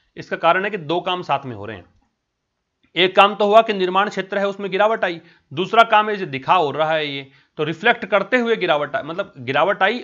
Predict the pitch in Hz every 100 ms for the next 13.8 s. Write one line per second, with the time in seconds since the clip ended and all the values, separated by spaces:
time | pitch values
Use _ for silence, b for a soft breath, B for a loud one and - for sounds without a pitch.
0 | - 175 175 165 165 190 - 143 131 143
1 | 113 95 113 165 175 165 165 185 190 -
2 | - 120 104 92 - 135 131 156 165 185
3 | 165 120 147 190 196 196 190 156 151 139
4 | 160 185 - 185 202 - 190 190 180 160
5 | 165 165 165 160 139 - 135 120 110 120
6 | 190 190 - 147 214 202 156 113 110 165
7 | 170 123 117 147 - 104 - 101 98 98
8 | 120 _ - 127 185 - b b b b
9 | - 147 156 196 208 240 233 208 202 190
10 | 185 190 190 156 151 151 190 208 185 131
11 | 135 - 170 170 151 151 160 175 175 165
12 | 110 104 98 107 165 175 160 151 - b
13 | b b 160 202 202 - 233